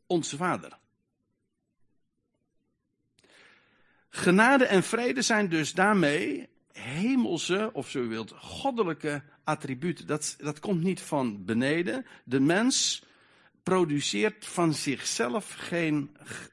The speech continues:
genade. En evenmin vrede. Wel het tegenovergestelde. Het komt van hem. En da-, daar moet je, daar moet je ook eens heel goed bij stilstaan.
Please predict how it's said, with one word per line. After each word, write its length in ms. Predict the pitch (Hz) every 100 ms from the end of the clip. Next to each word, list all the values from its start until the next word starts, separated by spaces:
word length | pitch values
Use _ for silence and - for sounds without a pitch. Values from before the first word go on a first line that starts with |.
| _ _
genade. 880 | - - 139 147 151 139 95 80 - _ _ _ _ _ _ _ _ _ _
En 240 | - 147 147
evenmin 580 | 165 143 135 143 175
vrede. 500 | 151 170 143 92 - - _ _
Wel 180 | 135 147
het 100 | 139
tegenovergestelde. 960 | 135 127 120 104 80 78 - - - _ _ _ _ _ _ _ _ _ _ _ _ _ _ _ _ _ _ _ -
Het 260 | 156 -
komt 320 | - 277 269
van 360 | - 220 214 214
hem. 380 | 170 240 143 82 _ _ _ _ _ _ _ _ _ -
En 380 | - 190 180 - - -
da-, 200 | 180 -
daar 180 | - 190
moet 140 | 208 208
je, 280 | 175 - 160
daar 160 | 175
moet 100 | 180
je 120 | 160
ook 120 | 156 151
eens 140 | 127
heel 200 | 139 185
goed 180 | - 135
bij 100 | 113
stilstaan. 560 | - 87 - - -